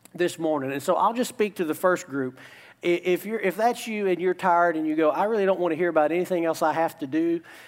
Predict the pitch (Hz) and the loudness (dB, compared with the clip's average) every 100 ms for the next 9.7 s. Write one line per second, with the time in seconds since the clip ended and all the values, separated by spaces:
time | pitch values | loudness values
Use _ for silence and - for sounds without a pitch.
0 | - - 147 156 156 156 - - 175 180 | -10 -6 0 2 2 0 -8 -6 -4 0
1 | 240 247 233 - 220 208 196 190 175 160 | 0 0 -4 -6 -4 -2 -2 0 0 4
2 | 160 160 170 170 196 233 226 240 214 226 | 4 4 2 -2 -2 -2 -2 -4 -4 -2
3 | 190 170 156 160 - 175 160 147 147 143 | 0 -2 -2 -4 -2 -2 -2 0 0 2
4 | 143 143 151 156 147 165 156 160 160 147 | 2 0 -6 -8 -6 -2 0 0 0 0
5 | 202 202 180 165 185 170 156 160 156 143 | -2 -4 -4 0 2 2 2 2 0 2
6 | 156 156 156 - - - 175 170 - _ | 4 4 2 -4 -16 -4 -2 -2 -6 _
7 | 233 220 214 202 175 190 185 175 160 160 | 0 4 4 4 2 2 0 -2 0 -2
8 | - 170 165 151 131 143 151 127 90 - | 0 0 0 -2 -2 0 0 -2 -10 -20
9 | - - - - 196 170 - | -20 -20 -20 2 2 2 -6